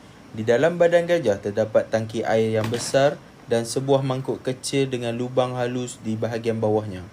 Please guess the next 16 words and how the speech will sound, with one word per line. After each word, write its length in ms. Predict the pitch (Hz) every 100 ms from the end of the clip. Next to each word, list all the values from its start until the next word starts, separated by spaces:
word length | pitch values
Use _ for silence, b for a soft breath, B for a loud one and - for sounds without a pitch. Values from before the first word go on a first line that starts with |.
| B B B B -
Air 240 | 120 160
dari 240 | 160 156 160
tangki 400 | 160 156 156 107 -
perlahan-lahan 640 | 107 110 110 113 123 120
mengisi 400 | 117 120 - 123
mangkuk 480 | 123 127 - 135 110
yang 240 | 113 113
terapung 480 | 120 127 - 131 123
di 160 | 117 113
permukaan. 640 | 110 110 107 101 90 90 - B B B -
Setelah 400 | 113 110 143 165
itu, 400 | 151 156 107 98 - 113
kira-kira 480 | 113 113 113 127
tiga 240 | 127 131 135
puluh 160 | 143
minit, 400 | 147 151 156 165